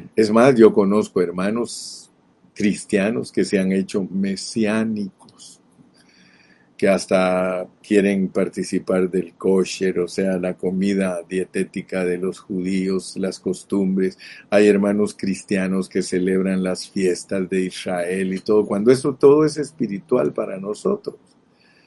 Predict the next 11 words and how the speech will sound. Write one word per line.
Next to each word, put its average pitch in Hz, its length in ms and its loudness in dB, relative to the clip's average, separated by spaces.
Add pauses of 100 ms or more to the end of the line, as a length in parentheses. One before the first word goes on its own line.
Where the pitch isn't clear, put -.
(280)
Por 135 100 6
ejemplo, 165 320 4
la 135 180 6
Pascua 160 380 4
para 123 220 4
nosotros, 117 600 -2
¿qué 123 300 4
es? 127 120 2
Es 120 160 4
comer 107 380 2
cordero. 104 640 2